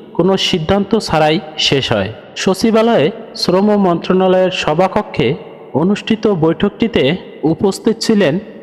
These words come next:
মালিক পক্ষ, শ্রমিক পক্ষের ছয় প্রতিনিধি। বৈঠক সূত্রে জানা যায়, আড়াই ঘন্টা ধরে চলা বৈঠকে মালিক ও শ্রমিক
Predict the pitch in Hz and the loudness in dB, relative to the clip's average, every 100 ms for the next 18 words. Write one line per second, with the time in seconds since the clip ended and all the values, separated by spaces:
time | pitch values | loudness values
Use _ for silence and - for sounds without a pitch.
0 | - - 147 170 180 - 180 - 175 196 | -8 0 2 2 2 0 -2 0 0 0
1 | - - - - - 190 214 220 220 220 | -4 -16 -20 -12 -2 0 2 0 0 -2
2 | 220 240 220 - 160 165 - 196 214 196 | 0 0 0 0 0 0 0 0 2 2
3 | 113 85 - - 127 151 180 220 202 - | 0 -2 -8 -14 -2 2 2 0 0 0
4 | 226 214 208 165 160 170 147 147 175 - | 2 2 2 2 2 2 2 2 -2 -10
5 | - - 156 170 180 185 185 196 180 160 | -12 -2 2 4 4 2 2 2 2 0
6 | 147 190 160 - - - - 196 196 202 | 2 2 2 0 -6 -16 -2 2 2 2
7 | 139 156 - 202 156 104 - - - 160 | 2 0 2 0 0 -2 -4 -10 -2 2
8 | 202 208 208 208 - 175 196 190 | 2 2 0 0 0 2 2 2